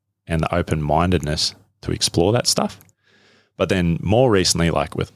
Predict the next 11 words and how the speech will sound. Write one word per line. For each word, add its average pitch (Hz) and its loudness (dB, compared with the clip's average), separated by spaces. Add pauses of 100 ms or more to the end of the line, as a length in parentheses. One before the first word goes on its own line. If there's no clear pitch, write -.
(460)
like, 80 -8
with - -8
all 110 4
of 95 0
that - 0
stuff, - -2 (1000)
I 90 -6
guess 90 0
deep, 107 0
deep - -2
down 85 0